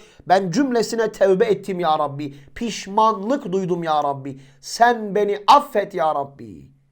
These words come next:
Estağfirullah, estağfirullah, estağfirullah. Ya Rabbi, ben nefsime uyup şev-, şeytana tabi olup da aynı günahları bir daha bana tekrar etmeme imkan verme ya Rabbi. Bir daha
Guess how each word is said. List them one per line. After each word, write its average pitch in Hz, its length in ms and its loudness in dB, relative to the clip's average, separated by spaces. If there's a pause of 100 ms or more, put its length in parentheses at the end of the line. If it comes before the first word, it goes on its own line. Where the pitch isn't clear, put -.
(460)
Estağfirullah, 220 1300 6 (300)
estağfirullah, 220 1120 4 (260)
estağfirullah. 165 1160 2 (380)
Ya 190 180 6
Rabbi, 208 240 4
ben 214 240 2
nefsime 214 480 -2
uyup 202 440 -2 (360)
şev-, 196 440 -4
şeytana 208 540 0
tabi 208 400 4
olup 208 340 0
da 196 200 4 (220)
aynı 240 300 6
günahları 208 720 2
bir 208 180 -4
daha 190 260 2
bana 214 280 2 (300)
tekrar 214 500 6
etmeme 220 420 0
imkan 233 480 2
verme 302 340 8
ya 226 180 8
Rabbi. 160 400 -2 (380)
Bir 208 240 4
daha 208 400 6